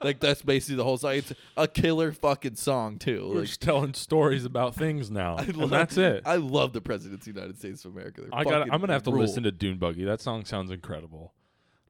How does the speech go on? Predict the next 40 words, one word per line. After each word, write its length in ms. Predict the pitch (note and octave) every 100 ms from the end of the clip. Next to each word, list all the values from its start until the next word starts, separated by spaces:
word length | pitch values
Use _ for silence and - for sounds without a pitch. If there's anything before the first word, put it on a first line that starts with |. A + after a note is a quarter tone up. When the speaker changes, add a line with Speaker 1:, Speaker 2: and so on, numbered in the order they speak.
| _
Speaker 1:
Oh, 360 | - B2 G#2+ G2
yeah, 120 | A2+
Speaker 2:
Um, 80 | G2
Speaker 1:
we're 100 | G#2+
listening 300 | A2+ A2 A2+
to 60 | G2+
that 100 | F#2
as 120 | F#2+
soon 360 | - - A#2+
as 140 | G2+ D#2+
we're 100 | D2
done 220 | B1+ C3
here. 140 | - - _ _ _ _ _ _ _ _
Speaker 2:
All 100 | A#2
right. 300 | A2 F#2+ F2 - _ _ _
I 60 | A2+
mean, 160 | G#2 A#2
this 140 | D3
is 80 | E3+
probably 680 | C3+ A2+ A2+ G2+ G2+ F#2 F#2 _ _ _ -
a 100 | G#2+
good 260 | G#2+ G#2 G2+
time 220 | G#2+ G2+
for 80 | F#2+
bounces 460 | E2+ F#2 F#2 F#2 D#2+
and 100 | E2
rounds. 640 | E2 E2 D#2 D2 D#2+ - -
If 120 | F2+
you 120 | F2+
Speaker 1:
Yeah, 100 | C3+ E2
Speaker 2:
have 120 | E2 E2
Speaker 1:
I 120 | A2
got, 240 | A2 G#2 E2+
Speaker 2:
any. 160 | E2 -
Speaker 1:
I 100 | G#2
got 140 | A#2+
a 40 | -
couple 360 | - A2 G#2+ G2+
on 120 | G2+
each. 360 | A2 G2 -